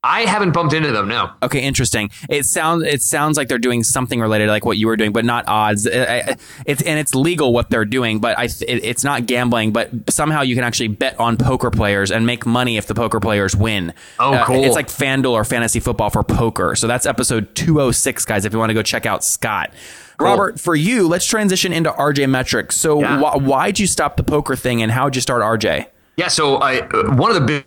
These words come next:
Speaker 1: biggest reasons that the poker thing kinda went away was that, uh, the, the landscape changed in a really big way when the F T C started, uh, really making it difficult for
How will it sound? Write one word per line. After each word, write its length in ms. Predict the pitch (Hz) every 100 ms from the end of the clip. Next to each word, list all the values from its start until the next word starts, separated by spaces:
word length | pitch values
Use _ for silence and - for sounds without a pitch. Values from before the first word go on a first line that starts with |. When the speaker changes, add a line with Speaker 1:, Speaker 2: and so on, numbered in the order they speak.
| _
Speaker 1:
biggest 240 | 175 170 131
reasons 300 | 127 117 104
that 100 | 107
the 80 |
poker 260 | 104 139 139
thing 360 | 113 117 107 101
kinda 320 | 104 117 107
went 180 | 113 107
away 460 | 95 113 110 98
was 380 | 95 104 101 98
that, 440 | 104 110 104 98 -
uh, 520 | 104 101 101 98 98 - -
the, 560 | 107 123 113 110 104 - _ _ -
the 100 | 131
landscape 760 | 120 151 208 160 143 120 113 -
changed 560 | - 131 104 101 98
in 60 | 120
a 60 |
really 180 | 110 120
big 180 | 113 110
way 180 | 110 107
when 180 | 110 113
the 80 |
F 240 | 107 - 131
T 160 | -
C 240 | 113 135 131
started, 500 | - 127 117 110 101 - - -
uh, 640 | - 110 104 104 101 101 - -
really 260 | 127 175
making 260 | 160 139 120
it 100 | 117
difficult 460 | 120 113 120 110 -
for 360 | - 120 113